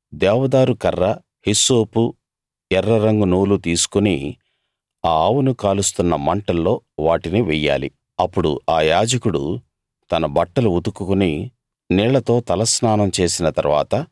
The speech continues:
పాలెంలో ప్రవేశించి, సాయంకాలం వరకు అశుద్ధుడుగా ఉంటాడు. దాన్ని కాల్చిన వాడు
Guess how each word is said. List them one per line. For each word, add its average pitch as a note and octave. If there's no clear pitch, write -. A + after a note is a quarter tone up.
పాలెంలో A2+
ప్రవేశించి, F#2
సాయంకాలం A#2+
వరకు D#2+
అశుద్ధుడుగా F2
ఉంటాడు. D#2
దాన్ని F#2
కాల్చిన A#2+
వాడు E2+